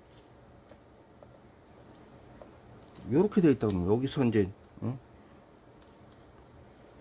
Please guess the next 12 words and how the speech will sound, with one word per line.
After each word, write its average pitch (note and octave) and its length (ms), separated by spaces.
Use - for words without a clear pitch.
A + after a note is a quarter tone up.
피비 A3+ 260
투로 D3 160
가잖아요. G#2+ 640
피비 A#3 300
투로 E3 240
이렇게 - 180
연결이 A2+ 340
됩니다. G#2 460
그럼 F#3 140
피비 A3 280
투로 G3+ 180
빼버렸으면 G3 680